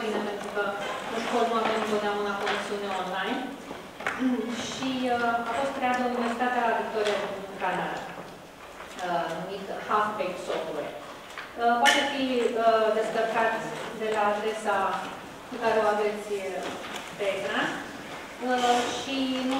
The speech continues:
durează mai mult de cinci minute de descărcarea. Uh, este gratuit și, uh, este un mare avantaj. Uh, când, uh, după descărcare, vedeți acest, uh, ecran în interfață,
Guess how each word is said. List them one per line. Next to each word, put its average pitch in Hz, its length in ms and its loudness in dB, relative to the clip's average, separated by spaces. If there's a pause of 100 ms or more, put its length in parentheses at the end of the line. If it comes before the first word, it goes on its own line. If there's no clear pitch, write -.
(100)
durează 240 320 6
mai 226 160 2
mult 226 160 -2
de 220 100 2
cinci 214 220 -4
minute 175 400 -2
de 170 60 -2 (100)
descărcarea. - 600 -4 (1800)
Uh, 180 320 0 (540)
este - 220 0
gratuit 202 500 0 (640)
și, 220 140 -6 (160)
uh, 208 240 -2
este 208 220 -4
un 226 120 -2
mare 185 180 -4
avantaj. 180 440 -6
Uh, - 840 0 (120)
când, 269 260 0 (140)
uh, 233 100 2 (120)
după 233 140 -2 (100)
descărcare, 269 600 2 (680)
vedeți 226 380 -2
acest, 202 320 -2 (160)
uh, 180 240 -2 (300)
ecran 262 380 0
în - 120 -4
interfață, 254 560 -2